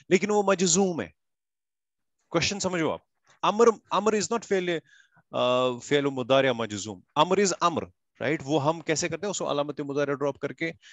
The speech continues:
यहाँ पे सुकून देके वो अमर बन गया हमारा, तो मुदारिया मजजूम नहीं, अमर is not मुदारिया मजजूम। I'm saying मुदारिया की अपनी शिनाख्त इंटैक्ट है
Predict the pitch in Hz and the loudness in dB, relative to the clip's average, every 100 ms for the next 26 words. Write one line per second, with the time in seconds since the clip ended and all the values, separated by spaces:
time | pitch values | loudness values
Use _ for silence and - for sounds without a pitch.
0 | - - 135 131 131 - 131 123 123 147 | -12 0 2 2 -2 -2 -4 -2 0 2
1 | 135 - 127 117 104 92 92 92 95 135 | 2 0 0 0 -2 -6 -8 -4 -2 -2
2 | _ - - 139 143 135 143 147 139 120 | _ -20 -2 0 4 6 6 6 4 2
3 | 117 135 131 127 110 139 151 160 131 113 | 2 2 2 0 2 2 0 -2 0 0
4 | 104 104 95 107 - - - - 143 170 | 0 -6 -10 -10 -12 -20 -14 -2 2 4
5 | 185 156 139 156 180 196 202 190 - _ | 2 4 6 8 8 8 8 6 0 _
6 | _ _ _ _ 190 190 156 196 185 - | _ _ _ _ 0 2 0 0 2 2
7 | 165 170 - - - _ _ _ _ - | 0 -2 -4 -12 -16 _ _ _ _ -20
8 | _ - 151 160 139 _ - | _ -4 0 0 0 _ -14